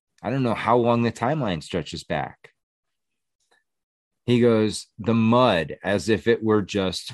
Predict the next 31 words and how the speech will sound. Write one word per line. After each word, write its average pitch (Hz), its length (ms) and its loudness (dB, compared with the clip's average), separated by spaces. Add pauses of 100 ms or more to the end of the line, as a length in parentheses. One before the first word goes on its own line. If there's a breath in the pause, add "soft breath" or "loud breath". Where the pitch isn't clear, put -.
one 95 420 -2
isolated 92 640 -4
incident 90 460 -8
or 95 60 -8
cataclysm." 101 760 -4 (1300 loud breath)
And 156 120 4
I'll 185 200 4
say - 240 4
I, 117 380 2
I - 20 4
was 180 180 0
guilty 143 320 2
of 113 60 4
that 113 140 2
in 107 80 -4
the 98 40 -2
beginning, 101 600 -4 (420)
you 113 120 0
know, 98 100 0
talking 104 340 0
about 101 140 0
the 98 60 -2
mud 90 260 0
flood. 95 380 -2
But 104 140 -2
the 101 60 2
more 117 340 4
I 113 100 2
look 117 340 2
at 85 240 0
it, 82 160 -4